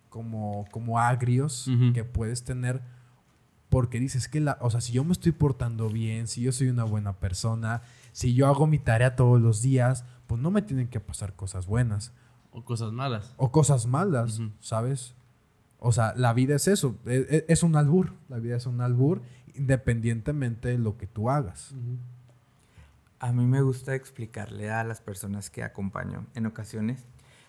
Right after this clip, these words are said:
Speaker 3: y sobre todo a las personas que necesitan algo, una explicación más grande que, que unas líneas, que algo de memoria. Eh,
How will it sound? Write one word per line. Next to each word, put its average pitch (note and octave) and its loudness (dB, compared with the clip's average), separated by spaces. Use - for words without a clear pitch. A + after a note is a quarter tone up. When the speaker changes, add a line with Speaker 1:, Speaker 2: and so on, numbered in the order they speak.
Speaker 3:
y B2 -6
sobre A#2+ 2
todo C3 0
a D3 4
las D3 2
personas A#2 -2
que B2 -4
necesitan A2 -2
algo, A2 0
una A2+ 0
explicación G2+ -6
más G#2+ -2
grande A2 -8
que, G#2 -10
que B2+ 4
unas A#2 4
líneas, A2 2
que - -8
algo G#2+ -4
de A#2 4
memoria. A#2+ 4
Eh, A#2+ 4